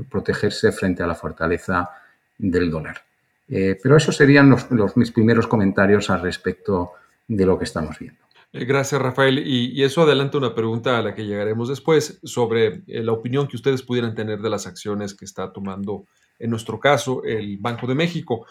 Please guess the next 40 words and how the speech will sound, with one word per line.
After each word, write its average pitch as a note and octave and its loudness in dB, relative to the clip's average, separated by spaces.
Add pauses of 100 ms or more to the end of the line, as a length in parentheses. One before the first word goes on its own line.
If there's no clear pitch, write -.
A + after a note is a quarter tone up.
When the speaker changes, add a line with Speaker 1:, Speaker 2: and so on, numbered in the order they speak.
(180)
Speaker 2:
Pero F3 8
a-, A3 4
antes G#3+ 4
de F3+ 6
llegar E3+ 6
a, C#3 6
a C3 -4
temas D3+ 4
ya C3 2
tan, C#3 0
tan D3+ 0
particulares, C3+ 0 (440)
em, A2+ -2
sigamos F3 4
con D3 0
el B2+ 0
contexto, D#3+ -2
si B2+ -8
les A2 -6
parece C3 -2
bien, E3 2
y C3+ -4
quisiera... E3+ 0 (400)
Eh, B2 0
formularte D3 4
a D3+ 4
ti, G3+ 2
Jesús, C#3 -2
una C3+ 0
pregunta, A#2+ 0
y A#2 0
es, D3+ -2 (260)
como C#3 2
empresas, F3+ 6
como B2 0
individuos C3+ 0
y - -14
como A#2 -6
país, B2+ 0
¿por C3 -6